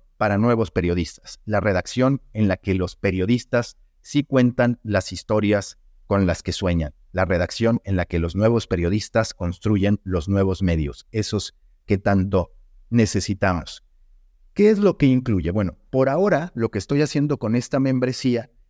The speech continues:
que si ustedes no piensan en unirse, no pasa nada. Con lo que sí se deben quedar es con el fundamento de la membresía para poderlo llevar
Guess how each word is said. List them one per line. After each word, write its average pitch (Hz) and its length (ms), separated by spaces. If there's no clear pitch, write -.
que 143 300
si - 160
ustedes 226 340
no 202 160
piensan 175 440
en 120 100
unirse, 170 540
no 151 200
pasa 139 280
nada. 110 320
Con 139 180
lo 120 80
que 120 120
sí 175 140
se 160 160
deben 143 260
quedar 123 260
es 139 100
con 120 140
el 110 120
fundamento 123 720
de 123 100
la 107 100
membresía 104 720
para 120 200
poderlo 143 420
llevar 123 340